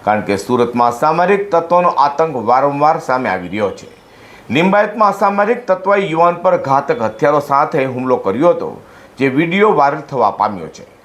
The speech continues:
જેને લઈને પોલીસની કામગીરી સામે લોકોમાં રોષ જોવા મળી રહ્યો છે, તો લોકોમાં અસામરિક તત્વોનો ડર પણ દેખાયો હતો. સુરતમાં અસામરિક તત્વોએ જાણે કાયદો વ્યવસ્થાની સ્થિતિ બગાડવાની નેમ લીધી હોય તેમ લાગી રહ્યું છે.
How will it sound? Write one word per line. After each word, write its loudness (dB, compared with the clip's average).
જેને 0
લઈને 2
પોલીસની 0
કામગીરી -2
સામે -2
લોકોમાં -2
રોષ -4
જોવા 2
મળી 0
રહ્યો 2
છે, -2
તો -6
લોકોમાં 2
અસામરિક 0
તત્વોનો 2
ડર 2
પણ -4
દેખાયો -4
હતો. -20
સુરતમાં 0
અસામરિક -4
તત્વોએ -6
જાણે -4
કાયદો -2
વ્યવસ્થાની -2
સ્થિતિ -8
બગાડવાની -2
નેમ -2
લીધી -4
હોય 0
તેમ -6
લાગી -4
રહ્યું -8
છે. -20